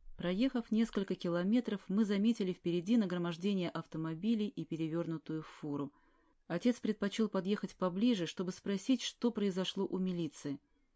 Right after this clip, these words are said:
Оказалось, что водитель грузовика уснул за рулем, поэтому его машину занесло, она перевернулась и врезалась в столб. В этой аварии никто не погиб, и единственной жертвой был сам водитель,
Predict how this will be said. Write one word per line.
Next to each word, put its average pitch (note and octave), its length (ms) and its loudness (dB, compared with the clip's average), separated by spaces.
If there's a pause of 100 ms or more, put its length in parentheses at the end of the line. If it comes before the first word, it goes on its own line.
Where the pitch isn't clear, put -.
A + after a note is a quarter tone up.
(280)
Оказалось, A#3 440 2
что - 160 -4
водитель A3 420 2
грузовика G3 580 0
уснул G#3 480 0
за E3+ 120 0
рулем, G3 380 4 (500)
поэтому A#3+ 340 4
его G#3+ 220 2
машину G3+ 420 2
занесло, F#3+ 680 0
она F3 180 -2
перевернулась F#3 720 0
и F3+ 60 -4
врезалась E3+ 440 -2
в - 60 -18
столб. - 460 -4 (680)
В E3+ 100 -2
этой F#3+ 180 2
аварии F#3 400 0
никто F#3+ 340 0
не E3+ 120 2
погиб, F3+ 420 0 (400)
и E3 80 -2
единственной A3+ 640 4
жертвой A3+ 420 2
был G3 160 -2
сам A3 300 0
водитель, F3+ 600 -2